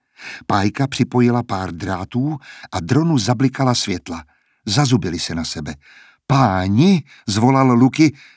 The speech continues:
„děje se tam něco zajímavého?“ „Bylo by to zajímavější, kdyby měli dálkové ovládání,“ zabručel Urban, ale zněl o trochu méně rozlobeně. Obě děti si ještě prohlížely drony, když se objevily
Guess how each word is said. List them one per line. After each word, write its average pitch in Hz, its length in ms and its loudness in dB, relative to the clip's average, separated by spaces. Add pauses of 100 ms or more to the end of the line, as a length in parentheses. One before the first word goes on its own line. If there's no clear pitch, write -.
(100)
„děje 143 280 4
se 151 140 2
tam 139 180 2
něco 139 240 2
zajímavého?“ 117 800 2 (1080)
„Bylo 107 400 2
by 117 120 4
to 113 140 -2
zajímavější, 110 800 0
kdyby 110 320 0
měli 113 320 4 (160)
dálkové 117 600 -2
ovládání,“ 92 800 0 (240)
zabručel 107 600 0
Urban, 95 380 0 (340)
ale 98 220 0
zněl 127 420 2
o 117 80 -2
trochu - 360 -4
méně 110 340 2
rozlobeně. 90 560 -4 (800)
Obě 117 300 4
děti 123 300 2
si - 140 -2
ještě 123 300 -2
prohlížely 113 600 0
drony, 101 380 0 (300)
když 131 220 0
se - 100 -8
objevily 135 480 2